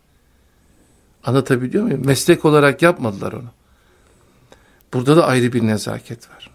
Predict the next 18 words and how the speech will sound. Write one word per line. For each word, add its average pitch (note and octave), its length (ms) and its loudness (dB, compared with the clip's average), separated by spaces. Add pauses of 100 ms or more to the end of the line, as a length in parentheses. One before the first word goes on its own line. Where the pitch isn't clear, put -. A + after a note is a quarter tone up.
Fakat D3+ 340 -4
o E3+ 80 0
sahabinin C3+ 840 0 (760)
o G3 140 6
şartlar C3 480 0
altında A#2 760 -4
Resulullah D3 500 2
Efendimizin B2+ 600 -2
nasıl, D3 320 0
bak, C#3 180 2 (500)
Allah D3 420 2
Teala'nın C#3+ 800 2
tasarrufunda D#3+ 1000 0 (640)
ve G3 100 6
Resulullah E3 580 2
Efendimizin D3+ 640 0
de E3+ 100 0
tasarrufunda C#3 920 0